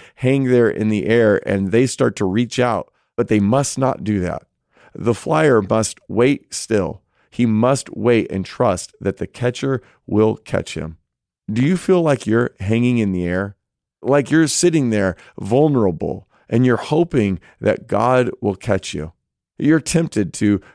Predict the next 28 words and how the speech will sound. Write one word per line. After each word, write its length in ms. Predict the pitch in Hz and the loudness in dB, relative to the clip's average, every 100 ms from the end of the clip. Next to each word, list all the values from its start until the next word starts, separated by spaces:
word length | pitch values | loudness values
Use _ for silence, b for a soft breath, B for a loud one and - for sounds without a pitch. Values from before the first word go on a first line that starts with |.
| - | -6
try 240 | 131 127 | 0 2
to 180 | 117 95 b | 4 2 b
flail 640 | - - 117 139 143 139 | -18 -4 2 4 6 4
about, 540 | - 110 104 101 85 - - | 2 0 0 0 -2 -6 -8
to 80 | |
try 120 | 117 131 | -2 -2
to 80 | |
figure 360 | 107 - 143 147 | -2 -2 2 2
something 340 | - 123 120 | 2 0 0
out 160 | 110 107 | 2 2
on 100 | 104 | 0
your 160 | 82 98 | 0 0
own, 280 | 98 82 | 0 -2
to 80 | 80 | -8
try 180 | - 131 | -2 0
to 80 | 120 | 2
manipulate 680 | 113 117 135 156 131 131 - | 2 0 0 0 2 0 0
people 440 | 127 127 127 123 - | -4 0 0 0 0
or 120 | 98 | -4
circumstances 800 | - 113 110 104 98 95 90 90 | -2 -4 -2 -4 -4 -6 -6 -6
to 100 | - | -6
get 260 | 85 107 - | 0 0 0
what 180 | 92 | -4
you 140 | - 95 | -4 -4
want. 300 | 82 87 82 _ _ _ _ _ _ | -4 -4 -6 _ _ _ _ _ _
Will 160 | 110 | -4
you 200 | 110 147 | -2 -2
sit 400 | 147 - 131 147 | -2 -2 0 0